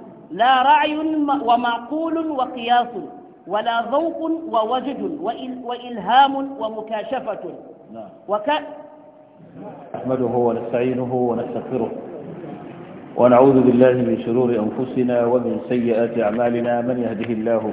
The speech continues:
Speaker 2: فلا مضل له، ومن يضلل فلا هادي له، وأشهد أن لا إله إلا الله وحده لا شريك له، وأشهد أن محمدا عبده ورسوله.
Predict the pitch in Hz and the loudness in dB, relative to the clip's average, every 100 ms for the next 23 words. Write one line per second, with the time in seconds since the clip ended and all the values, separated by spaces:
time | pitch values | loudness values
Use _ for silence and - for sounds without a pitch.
0 | - 107 120 117 127 139 135 127 - - | -2 0 2 0 -2 0 2 0 -2 -8
1 | - - - - - - - 107 131 127 | -12 -16 -18 -20 -18 -18 -10 -4 -2 -2
2 | 123 123 117 117 113 127 120 110 123 117 | -2 -4 -4 -6 -4 -2 0 0 0 0
3 | 131 123 123 113 117 117 131 120 113 113 | 0 0 0 -2 -6 -4 -4 -2 -2 -2
4 | 120 110 117 117 113 113 110 110 113 110 | -2 -2 -2 -4 -4 -6 -6 -2 -2 -2
5 | 101 - 123 117 107 110 110 117 127 135 | -6 -4 -4 -4 -4 -6 -6 -6 -2 0
6 | 143 - - - - - - - - - | -2 -2 -10 -12 -14 -16 -18 -18 -16 -2
7 | 107 135 135 131 120 123 117 113 147 143 | 0 0 0 -2 0 -2 -2 -4 -4 -2
8 | 127 120 110 98 120 120 110 101 107 104 | -2 -2 -2 -4 -4 -2 -2 -2 -4 -6
9 | 90 | -8